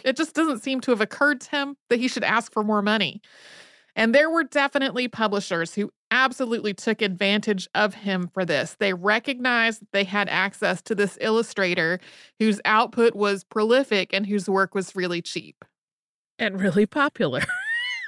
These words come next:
Speaker 1: Yeah.
Speaker 2: Uh, in eighteen ninety-five, Louis seems to have reconciled with his mother and sisters, and he moved in with them in a house owned by William Ingram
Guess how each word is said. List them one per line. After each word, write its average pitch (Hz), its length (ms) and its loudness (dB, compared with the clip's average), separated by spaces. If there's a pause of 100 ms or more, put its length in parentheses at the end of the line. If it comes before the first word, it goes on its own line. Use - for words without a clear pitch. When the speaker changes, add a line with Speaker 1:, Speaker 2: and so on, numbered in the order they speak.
(220)
Speaker 1:
Yeah. 208 520 4
Speaker 2:
Uh, 185 80 0
in 277 180 0
eighteen 320 380 0
ninety-five, 233 720 2
Louis 427 340 2
seems 285 400 -4
to 311 160 0
have 285 140 0
reconciled 185 720 2
with 170 140 -4
his 170 180 -6
mother 160 300 -4
and 156 100 -8
sisters, 139 640 -6
and 196 200 -4
he 220 120 -4
moved 285 280 -2
in 262 220 -2
with 240 160 -2
them 180 300 0
in 185 160 -4
a 220 40 -2
house 165 400 -2
owned 185 240 -4
by 208 140 2
William 208 340 -2
Ingram 156 520 -6